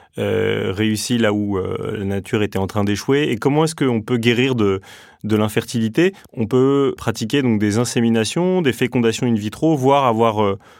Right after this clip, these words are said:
recours à du don. En France, il y a des enjeux de justice reproductive, puisqu'il faut savoir que les fécondations in vitro sont remboursées jusqu'à quarante-trois ans pour les femmes et soixante ans pour les hommes. Euh, et pour les fécondations in vitro, pour terminer,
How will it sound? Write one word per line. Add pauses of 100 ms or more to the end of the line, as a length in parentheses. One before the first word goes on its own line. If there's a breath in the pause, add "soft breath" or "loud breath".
(200 loud breath)
recours
à
du
don.
En
France,
il
y
a
des
enjeux
de
justice
reproductive,
puisqu'il
faut
savoir
que
les
fécondations
in
vitro
sont
remboursées
jusqu'à
quarante-trois
ans
pour
les
femmes (680 loud breath)
et
soixante
ans
pour
les
hommes.
Euh, (240)
et
pour
les
fécondations
in
vitro,
pour
terminer,